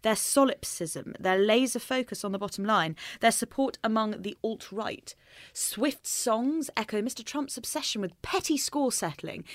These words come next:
in their repeated references to her celebrity feuds or report in pa-, painstaking detail on her failed romantic relationships. Often there is crossover.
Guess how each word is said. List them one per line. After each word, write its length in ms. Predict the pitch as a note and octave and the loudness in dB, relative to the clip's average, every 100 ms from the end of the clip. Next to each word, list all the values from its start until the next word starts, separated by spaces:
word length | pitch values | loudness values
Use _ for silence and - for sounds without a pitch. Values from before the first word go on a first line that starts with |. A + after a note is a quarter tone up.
| - | -8
in 140 | - G3 | -2 2
their 140 | F#3+ | 4
repeated 560 | F#3 F#3 - D#4+ D#4+ G#3 | 2 0 0 -2 0 -2
references 580 | A3+ C4+ D4 - D#4+ - | -2 -2 -8 -10 -10 -8
to 120 | F#3+ | -8
her 100 | G3 | -6
celebrity 560 | - F#3+ A3 C#4+ - | -4 -2 -2 -4 -6
feuds 560 | - - B3 E3+ D#3+ - - - - | -8 -4 -2 -2 -6 -12 -14 -20 -4
or 120 | G#3+ | 2
report 400 | G#3 - C#4+ A3 | 2 2 -2 -2
in 120 | G3+ | -4
pa-, 180 | F#3+ A#3 - | -8 -12 -2
painstaking 680 | C#4+ C#4 C4+ C4 C4 C4 | 2 2 2 0 0 -4
detail 440 | B3 A#3 - E3 E3 - - - | -2 -6 -4 -2 -4 -8 -14 -8
on 80 | |
her 100 | F#3+ | -8
failed 460 | G3+ - B3 A#3 A#3 _ _ | -6 0 2 2 0 _ _
romantic 680 | F#3+ F#3 G#3 A3+ - - | 0 2 0 -2 -6 -8
relationships. 720 | G#3 G3+ G3 - C#3+ - - - _ - | -2 -2 -2 -6 -8 -10 -12 -20 _ -10
Often 380 | C4+ - E3 - _ | -8 -6 -8 -10 _
there 180 | G3+ G#3 | -6 -4
is 100 | G#3 | -6
crossover. 540 | - A#3+ - D#3 D#3+ | -8 -12 -8 -10 -10